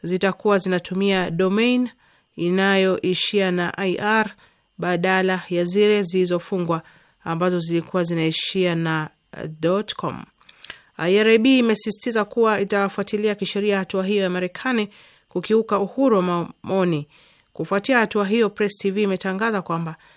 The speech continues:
tovuti iliyofungwa ya press T V dot com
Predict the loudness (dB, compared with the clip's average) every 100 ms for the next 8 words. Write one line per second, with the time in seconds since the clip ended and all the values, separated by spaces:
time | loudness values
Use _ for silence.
0 | _ _ -4 0 0 2 2 2 0 -2
1 | -2 0 0 0 -2 -2 -2 -4 0 0
2 | 2 0 -2 -4 -4 -4